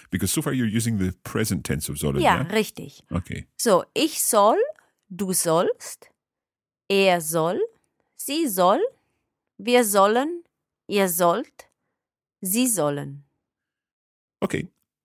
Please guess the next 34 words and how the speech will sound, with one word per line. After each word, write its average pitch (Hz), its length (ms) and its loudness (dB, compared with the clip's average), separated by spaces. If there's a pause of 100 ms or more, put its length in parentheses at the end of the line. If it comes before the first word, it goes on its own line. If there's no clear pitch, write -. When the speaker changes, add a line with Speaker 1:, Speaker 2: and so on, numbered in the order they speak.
(140)
Speaker 1:
Now, 143 80 -2
we, 151 260 -2
we 143 120 -4
have 247 300 -4
come 240 200 -2
across - 340 -4
this - 140 -4
before, - 420 -4
and 107 180 -2
perhaps 127 500 -4 (200)
in 101 160 -2
a 107 60 0
simple 135 800 -2
translation, 87 840 -4
we 80 140 -6
could - 200 -8
simply 87 300 -4
say 78 180 -4
should. - 360 -4 (500)
Uh, 73 220 -2
"I 85 200 -2
should 82 360 -4
do 87 160 -2
more 82 160 -2
sport." 80 300 -4
The 80 60 -4
doctor - 280 -4
says, 80 240 -2
"I 78 80 0
should 78 280 -2
do 156 100 0
Speaker 2:
Yeah. 196 160 4
Speaker 1:
more 147 80 0
sport." - 180 -6